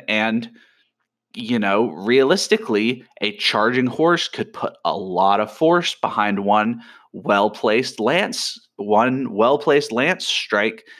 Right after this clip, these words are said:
You could put a lot of force behind it and drive it deep into the vital organs of a great big dinosaur.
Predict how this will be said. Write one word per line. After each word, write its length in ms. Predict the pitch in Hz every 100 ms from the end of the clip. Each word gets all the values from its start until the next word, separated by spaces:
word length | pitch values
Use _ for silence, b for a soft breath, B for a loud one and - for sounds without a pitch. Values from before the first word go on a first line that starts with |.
| B B B
You 140 | 110
could 160 | 127 127
put 160 | 127 -
a 140 | 95
lot 340 | 95 101 117
of 80 | 135
force 240 | 143 147 -
behind 340 | 127 113 113
it 120 | 113
and 180 | - 92
drive 320 | 92 98 104
it 320 | 95 - 95 107
deep 320 | 147 156 -
into 800 | - 135 147 147 - 104 101 98 _ B B B B
the 220 | - 104
vital 480 | 95 101 110 123 117
organs 680 | 95 117 120 107 95 92 - B B
of 180 | 101 92
a 160 | - 98
great 340 | 92 104 -
big 220 | - 101 -
dinosaur. 720 | 104 107 107 - 85 80